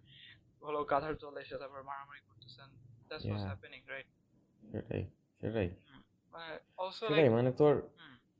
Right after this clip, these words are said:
Speaker 2: yeah,
Speaker 1: মানে,
Speaker 2: go on।
Speaker 1: না, কথাটা যেটা বলতেছিলাম যে, like, এক, one step at a time যদি না নেই, তাহলে তো, like,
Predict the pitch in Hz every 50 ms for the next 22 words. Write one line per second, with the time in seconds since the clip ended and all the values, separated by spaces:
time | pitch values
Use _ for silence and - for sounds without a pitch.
0 | _ _ _ _ _ _ _ _ _ - - 120 113 104 98 95 - - _ _
1 | _ _ - 127 120 120 113 101 101 101 196 170 - - - 175 - 202 202 220
2 | 220 226 220 226 214 190 196 202 202 214 196 - 214 190 175 156 156 143 - -
3 | _ - 156 147 - _ _ _ - 170 156 147 156 170 196 214 214 - - 247
4 | 233 233 208 185 180 170 - 165 160 151 135 127 135 139 151 - 156 151 156 160
5 | 160 170 156 151 - 147 151 160 156 156 - 156 160 156 -